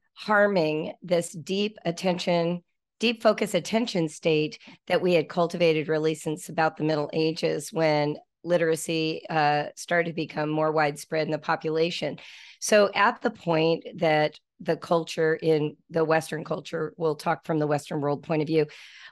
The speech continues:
was able to establish universities,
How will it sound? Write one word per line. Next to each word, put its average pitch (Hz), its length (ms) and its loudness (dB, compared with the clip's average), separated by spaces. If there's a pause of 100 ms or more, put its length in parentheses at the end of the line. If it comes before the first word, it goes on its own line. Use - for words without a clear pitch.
was 220 300 4
able 214 280 6
to 196 180 2
establish 175 600 2
universities, 208 720 2